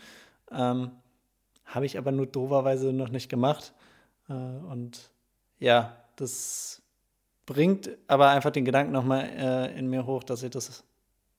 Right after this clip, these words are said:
bald mal tun sollte, äh, weil das doch eigentlich eine sinnvolle Idee ist, äh, und f-, auch, glaub ich, ein bisschen Klarheit, äh, darüber schafft, wo hat man bisher den Fokus gesetzt, ähm, und wo möchte man den Zuku-, äh, den,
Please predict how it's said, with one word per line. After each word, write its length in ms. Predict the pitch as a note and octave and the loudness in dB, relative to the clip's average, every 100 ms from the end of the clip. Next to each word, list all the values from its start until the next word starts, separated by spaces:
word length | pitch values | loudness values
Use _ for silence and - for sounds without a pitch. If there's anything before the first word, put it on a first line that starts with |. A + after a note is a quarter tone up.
| _ _ _ | _ _ _
bald 340 | A#2 B2+ C#3 | 6 6 4
mal 220 | D#3 B2 B2 | 0 0 0
tun 240 | D#3+ D3 | 0 0
sollte, 420 | B2+ B2+ C#3 C3 - - - _ - | -2 -2 -4 -6 -8 -20 -20 _ -10
äh, 60 | |
weil 400 | C3 A#2+ B2 B2 | -8 -6 -2 -2
das 140 | B2 - | -2 -6
doch 340 | B2 - - _ _ _ _ _ _ _ - | -6 -6 -20 _ _ _ _ _ _ _ -2
eigentlich 380 | B2+ F3+ F#3 | 0 2 0
eine 100 | F3 | 0
sinnvolle 420 | C#3+ E3+ F#3 E3+ D#3+ | 2 2 2 2 2
Idee 340 | D3 B2+ D3+ | 0 0 0
ist, 380 | D#3+ B2 - - _ - _ _ - | 0 -6 -10 -16 _ -20 _ _ -4
äh, 240 | C3+ B2+ | 0 0
und 320 | C3 C3 B2+ | 0 -2 -4
f-, 180 | - - _ _ - | -8 -16 _ _ 6
auch, 360 | C3 D3 - | 8 8 2
glaub 180 | D3 C#3+ | 0 0
ich, 80 | C3+ | 0
ein 80 | C#3 | -4
bisschen 200 | C3+ C#3 | -6 -4
Klarheit, 540 | B2+ C3 C3+ C#3 - | 2 2 2 -2 -4
äh, 140 | - B2+ | -4 0
darüber 300 | B2 B2+ B2+ | 0 2 0
schafft, 400 | - C3 - - - - | 2 0 -2 -20 -20 -18
wo 100 | - | -2
hat 140 | A#2+ - | -2 0
man 240 | C3 B2+ | -2 -2
bisher 240 | B2 - B2+ | -4 -4 -6
den 140 | C3 | -6
Fokus 420 | - C#3 C#3+ - | -8 -10 -10 -8
gesetzt, 480 | C3+ B2+ D#3+ - - _ - _ _ _ | -4 0 0 -2 -16 _ -20 _ _ _
ähm, 460 | C3+ B2+ B2+ B2+ B2+ - | -2 -2 -2 -4 -8 -8
und 200 | C3 B2 | -6 -2
wo 40 | |
möchte 260 | B2+ B2+ C#3 | -2 -2 -4
man 100 | C3+ | -4
den 120 | C3 | -4
Zuku-, 280 | - C3+ D#3 | -8 -8 -6
äh, 260 | C#3 B2+ | 0 0
den, 340 | B2+ B2+ B2+ | 0 -8 -10